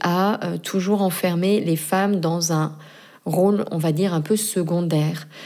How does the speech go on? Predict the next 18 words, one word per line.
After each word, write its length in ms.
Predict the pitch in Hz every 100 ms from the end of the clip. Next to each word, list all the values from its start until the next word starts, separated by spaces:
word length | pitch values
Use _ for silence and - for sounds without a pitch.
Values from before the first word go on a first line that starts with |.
| - -
dans 180 | 180 175
une 240 | 165 180 160
posture 640 | - 175 - - 208 190
un 60 | 160
peu 160 | 202
d'infériorité, 920 | 175 202 190 190 180 180 175 165 170
quand 200 | 160 190
bien 180 | 170 202
même 160 | 233 220
c'est 220 | - -
totalement 580 | - 175 180 175 202 -
aberrant. 640 | 170 156 185 185 214 170 - - - - - -
On 140 | 147
est 80 | 156
d'accord 500 | 170 170 202 180 -
que 100 | 160
pour, 420 | 151 - 175
euh, 20 | 165